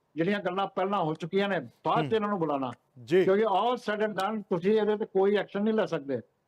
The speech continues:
Speaker 1: I dare say that।
Speaker 2: ਜੀ।
Speaker 1: ਜੀ।
Speaker 2: ਠੀਕ ਹੈ, ਘੁੰਮਣ ਸਾਹਿਬ ਪਰਤਾਂਗਾ। ਡਾਕਟਰ ਰਣਵੀਰ ਸਿੰਘ ਬਣੇ ਹੋਏ ਆ। ਡਾਕਟਰ ਸਾਹਿਬ, ਜਦੋਂ ਕਦੇ ਅਜਿਹੇ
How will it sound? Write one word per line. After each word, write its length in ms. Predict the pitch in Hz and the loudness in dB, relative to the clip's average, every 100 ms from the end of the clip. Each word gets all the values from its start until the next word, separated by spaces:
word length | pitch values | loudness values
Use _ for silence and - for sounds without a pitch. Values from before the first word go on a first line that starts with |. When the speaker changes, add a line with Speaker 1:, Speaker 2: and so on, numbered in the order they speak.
| 170 | -2
Speaker 1:
I 40 | 185 | -2
dare 300 | 139 165 185 | -2 0 0
say 200 | 156 143 | 0 -2
that। 340 | 127 120 110 _ _ 113 | -2 -6 -16 _ _ -4
Speaker 2:
ਜੀ। 180 | 165 | 0
Speaker 1:
ਜੀ। 220 | 156 143 113 _ _ - | 2 0 -2 _ _ -4
Speaker 2:
ਠੀਕ 220 | 202 220 | -2 0
ਹੈ, 60 | 220 | 0
ਘੁੰਮਣ 260 | 220 196 | 0 -2
ਸਾਹਿਬ 200 | 190 220 | 0 0
ਪਰਤਾਂਗਾ। 720 | 202 185 202 196 185 196 - _ _ _ 165 | 2 0 0 2 4 4 0 _ _ _ -4
ਡਾਕਟਰ 320 | 151 170 190 | 0 0 0
ਰਣਵੀਰ 380 | 180 175 160 175 | -8 -10 -10 -12
ਸਿੰਘ 200 | 165 190 | -12 -10
ਬਣੇ 260 | 170 165 165 | -8 -6 -6
ਹੋਏ 200 | 170 175 | -6 -6
ਆ। 120 | 175 | -4
ਡਾਕਟਰ 200 | 170 165 | -8 -6
ਸਾਹਿਬ, 220 | 202 190 190 180 185 - _ _ _ _ _ _ _ _ _ 131 | -8 -6 -4 -4 -6 -10 _ _ _ _ _ _ _ _ _ -8
ਜਦੋਂ 600 | 160 185 220 226 233 233 233 _ _ | -4 -2 0 0 -2 -6 -10 _ _
ਕਦੇ 380 | 185 170 214 214 - 170 | -4 0 2 0 -2 -10
ਅਜਿਹੇ 600 | 147 175 170 196 190 | -6 -6 -2 0 0